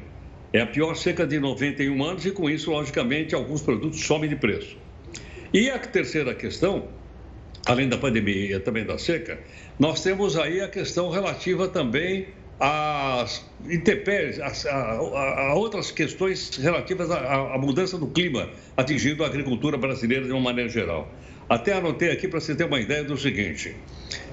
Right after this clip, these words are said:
As vítimas principais são, então, arroz, feijão e carne. As três subiram de preço. Tem uma ideia? O chamado prato feito nos últimos doze meses, ele subiu, ele subiu sessenta por cento.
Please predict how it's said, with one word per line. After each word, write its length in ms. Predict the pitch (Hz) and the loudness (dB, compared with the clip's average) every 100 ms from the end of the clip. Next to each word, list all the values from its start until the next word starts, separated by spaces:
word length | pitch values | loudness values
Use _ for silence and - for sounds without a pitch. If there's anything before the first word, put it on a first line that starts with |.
| - | 2
As 160 | 123 - | 2 4
vítimas 420 | 214 208 180 151 | 2 2 0 0
principais 520 | 175 165 147 165 156 | -2 -2 -2 -4 -2
são, 200 | 175 147 | -2 0
então, 380 | 131 127 87 73 - - - - - - - - - - - | 0 0 -2 -6 -14 -18 -18 -18 -18 -18 -16 -16 -16 -8 0
arroz, 400 | 110 175 220 - | 4 4 2 -2
feijão 440 | - 151 127 180 | -2 0 2 0
e 40 | 165 | 0
carne. 340 | 135 110 110 | -2 -2 -4
As 140 | 110 | 0
três 240 | - 180 - | 2 0 0
subiram 280 | 151 156 139 | 0 0 0
de 100 | 135 | -2
preço. 300 | 104 90 - | 0 0 0
Tem 80 | |
uma 140 | 208 147 | 0 0
ideia? 380 | 104 185 120 92 | -2 -2 -2 -4
O 120 | 92 | -4
chamado 360 | - 160 156 | 0 0 0
prato 280 | 131 117 107 | 2 0 0
feito 320 | - 160 151 | 0 2 2
nos 520 | 120 101 110 107 95 127 | 0 2 2 2 2 2
últimos 400 | 156 156 117 92 | 0 0 0 0
doze 300 | 147 120 107 | 0 0 0
meses, 380 | 165 120 - - - - - - | 0 -2 -8 -12 -14 -14 -8 2
ele 160 | 143 170 | 2 4
subiu, 380 | 170 151 190 147 - - - - | 2 2 2 -2 -14 -16 -14 -2
ele 160 | 156 160 | 2 2
subiu 420 | 156 156 139 190 | 2 2 4 2
sessenta 640 | - - 196 - 233 226 | 0 -2 -2 -2 -4 -4
por 180 | - 151 | -6 -4
cento. 320 | - 101 - | 0 0 -2